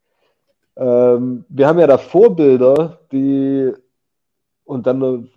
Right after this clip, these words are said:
kannst du ja noch Verschwörungstheorien darüber aufmachen, äh, was da durchs Leitungswasser fließt oder so, aber,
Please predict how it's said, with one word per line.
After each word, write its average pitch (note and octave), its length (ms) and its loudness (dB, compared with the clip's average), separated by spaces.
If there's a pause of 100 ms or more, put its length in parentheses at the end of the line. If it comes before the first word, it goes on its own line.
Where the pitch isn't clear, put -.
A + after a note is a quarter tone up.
(400)
kannst A#2+ 220 -8
du C3 40 -4
ja B2 80 -2
noch A2+ 140 -10
Verschwörungstheorien C3+ 1040 -4
darüber C3 380 -4
aufmachen, B2+ 640 -6
äh, A#2+ 320 -2
was A#2+ 160 -8
da A#2+ 140 -2
durchs A2+ 300 -10
Leitungswasser A#2+ 880 -6
fließt A2 380 -14
oder A2 200 -6
so, A#2+ 260 -10
aber, A#2 320 -2